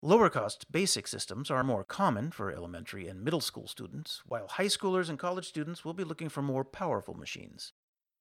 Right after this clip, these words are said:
Durability is a key feature for all age groups, while portability and battery life are must-haves in college laptops. Be sure to think about who you're marketing to when picking items to promote back-to-school sales.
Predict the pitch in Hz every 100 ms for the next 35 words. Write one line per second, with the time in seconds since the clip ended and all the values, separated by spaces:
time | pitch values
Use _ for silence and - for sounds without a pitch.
0 | _ _ - 135 110 113 226 175 113 160
1 | _ - 92 - 226 208 127 - 135 139
2 | 147 135 - 131 113 - - - - -
3 | _ _ _ 113 95 - 220 240 131 110
4 | 101 107 - 113 101 104 175 175 104 92
5 | 98 - - 139 131 131 139 156 - 156
6 | 127 98 110 - - 117 107 90 78 85
7 | 110 110 - - - - - - _ _
8 | _ _ _ _ _ _ _ _ _ -
9 | 170 226 247 240 208 180 156 151 - -
10 | 240 240 117 95 98 - - - 80 147
11 | - _ - 147 - 165 170 131 117 113
12 | 131 - 127 113 113 - 85 - 107 -
13 | 69 - 170 135 53 - -